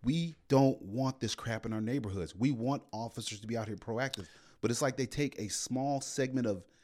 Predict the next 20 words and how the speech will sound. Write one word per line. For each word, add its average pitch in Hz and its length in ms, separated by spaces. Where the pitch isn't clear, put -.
extremists 131 560
and - 100
activists 120 760
that 101 200
speak - 340
for 123 140
the 107 80
people. 113 540
And 127 280
we 202 160
both 139 340
know 80 320
people 196 320
in 147 100
the 123 100
hood 131 280
in 117 100
the 110 60
West 113 300
End, 98 200